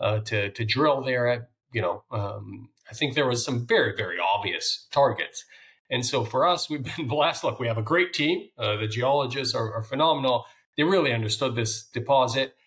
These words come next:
And then as we've drilled it, I mean, it's far exceeded our initial expectations. We thought, "Look, within the pit, we could, uh, do, do some drilling here, really boost this resource." But now that we have a regional understanding and you see that the mineralization continues far outside of the existing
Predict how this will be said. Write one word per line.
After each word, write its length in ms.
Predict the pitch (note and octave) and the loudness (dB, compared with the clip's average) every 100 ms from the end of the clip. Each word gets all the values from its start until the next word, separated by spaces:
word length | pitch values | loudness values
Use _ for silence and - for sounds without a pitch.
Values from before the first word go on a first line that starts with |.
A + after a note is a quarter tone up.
| _ | _
And 140 | C#3+ D3+ | -2 0
then 140 | D3 | 0
as 440 | - F3 E3+ C3+ | 0 2 2 0
we've 220 | A#2 A#2 G#2+ | -2 -4 -2
drilled 380 | C#3 F3+ E3 G#2+ | 2 2 2 -2
it, 260 | - - - | -8 -16 -8
I 60 | A2+ | -4
mean, 160 | A2 | 0
it's 140 | A2+ - | 0 0
far 320 | - A#2+ G#2 | 4 4 4
exceeded 480 | - - F#2+ G2+ G2+ | 0 -2 -2 -4 -2
our 120 | F#2+ | -2
initial 360 | G#2 A2+ C#3 | 0 2 2
expectations. 880 | G3+ - F2+ - A#2 C3 A2 G2+ - | 0 -2 -8 -4 -2 0 -2 -4 -6
We 100 | A2 | -4
thought, 260 | A2 G#2 - | 0 0 0
"Look, 200 | G#2 - - | -2 -4 -8
within 380 | G#2+ E3 E3+ D3 | -6 0 0 0
the 80 | |
pit, 320 | A2+ - C#3 - _ _ _ | -2 -2 -2 -4 _ _ _
we 140 | C#3 C3 | -2 0
could, 440 | C3+ A#2 A2 A2 - | 0 0 -2 -8 -4
uh, 260 | A#2 G#2 G#2 | -2 0 0
do, 220 | A#2 A#2 | -2 -2
do 140 | A#2 B2 | -2 0
some 220 | C3+ A#2 | 2 4
drilling 300 | D3+ C#3 B2+ | 6 6 4
here, 220 | C3 C3+ | 4 2
really 360 | B2+ D3 C3+ A#2 | 2 2 2 0
boost 400 | A2 C3+ B2+ - | 2 2 2 2
this 200 | A2 - | 2 4
resource." 540 | F#3+ D#3 D#3 C#3 - - - - - | 4 4 4 4 0 -8 -20 -10 -2
But 140 | D3+ | 0
now 380 | C#3+ C#3+ B2+ G2+ | 2 4 2 0
that 200 | G2 A2 | -2 -2
we 120 | A2+ | -2
have 180 | A2 A#2 | 0 0
a 60 | A#2 | 0
regional 680 | A#2+ E3+ F3+ D#3+ C#3+ A#2 A2 | 0 0 0 2 2 2 2
understanding 760 | G#2+ G2 - G2+ F#2+ F#2 F#2 | 0 -4 -2 -2 -4 -6 -8
and 100 | F#2+ | -8
you 100 | G2+ | -6
see 280 | G2 - C3 | -4 0 0
that 180 | A2+ G#2+ | 0 0
the 60 | A#2 | 0
mineralization 760 | B2 A#2+ A2+ A2 A#2 G#2+ A#2 | 0 0 0 0 0 -2 -4
continues 540 | G#2+ G2 C3 C3 A#2 - | -10 -10 -2 0 0 -4
far 460 | - C#3+ D#3 D3 | 0 4 4 4
outside 380 | A2+ - A#2+ A2 | 0 -4 -2 -2
of 80 | G#2+ | -4
the 80 | G2 | -8
existing 420 | - B2+ A#2 A2 | -6 -6 -4 -6